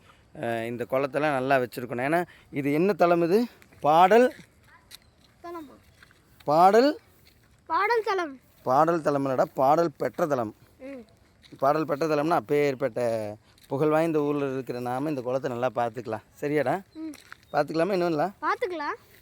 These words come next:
Speaker 1: ம். படத்துக்கு போலாமா, குளத்துக்கு போலாமா?
Speaker 2: குளத்துக்கு.
Speaker 1: ம். இப்ப அப்படியும் பே-,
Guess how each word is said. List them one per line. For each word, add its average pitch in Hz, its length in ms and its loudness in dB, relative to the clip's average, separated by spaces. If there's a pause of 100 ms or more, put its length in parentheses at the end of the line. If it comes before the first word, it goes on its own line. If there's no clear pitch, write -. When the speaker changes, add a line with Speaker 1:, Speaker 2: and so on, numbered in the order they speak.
(160)
Speaker 1:
ம். 113 260 -10 (540)
படத்துக்கு 160 380 -2
போலாமா, 202 180 0
குளத்துக்கு 175 420 0
போலாமா? 104 260 -4 (160)
Speaker 2:
குளத்துக்கு. 294 460 -10 (460)
Speaker 1:
ம். 110 60 -14 (260)
இப்ப - 140 -2
அப்படியும் 151 320 -2
பே-, 143 240 0